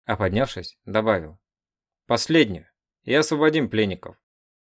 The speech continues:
А про себя подумал: «Устал я за ними гоняться, пора и обратно к морю. И Лур заждался, а царь ждать не любит». Когда первые лучи солнца поднялись над верхушками сосен,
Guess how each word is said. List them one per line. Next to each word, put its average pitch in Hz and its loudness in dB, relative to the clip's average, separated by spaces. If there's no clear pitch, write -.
А 110 -2
про 110 0
себя 110 0
подумал: 104 -4
«Устал 185 0
я 135 4
за 104 0
ними 98 0
гоняться, 92 -6
пора 160 2
и 156 4
обратно 113 2
к - -14
морю. 90 -4
И 123 -4
Лур 156 2
заждался, 92 -4
а 110 -8
царь 113 0
ждать 98 -4
не 110 0
любит». 104 -8
Когда 160 4
первые 170 4
лучи 135 0
солнца 117 -4
поднялись 107 -2
над 90 -8
верхушками 101 -6
сосен, - -6